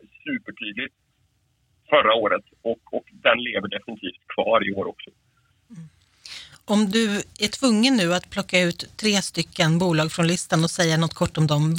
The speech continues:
Speaker 2: vilka skulle du välja då som är liksom dina personliga favoriter?
Speaker 1: Mm, och det här, eh, d-, d-, den här frågan, eh, tycker jag egentligen inte om då utifrån det här att, att vi, vi är noga med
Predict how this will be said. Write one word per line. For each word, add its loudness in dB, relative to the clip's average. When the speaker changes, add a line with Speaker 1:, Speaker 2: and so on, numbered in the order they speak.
Speaker 2:
vilka 0
skulle 0
du 2
välja 2
då 0
som 4
är 2
liksom 0
dina -4
personliga 2
favoriter? -4
Speaker 1:
Mm, 2
och 6
det 6
här, 2
eh, -2
d-, -6
d-, -4
den 4
här 4
frågan, 4
eh, 2
tycker -12
jag 2
egentligen -6
inte -2
om -2
då -2
utifrån -4
det -4
här -8
att, -8
att -8
vi, -8
vi -4
är 2
noga -2
med -2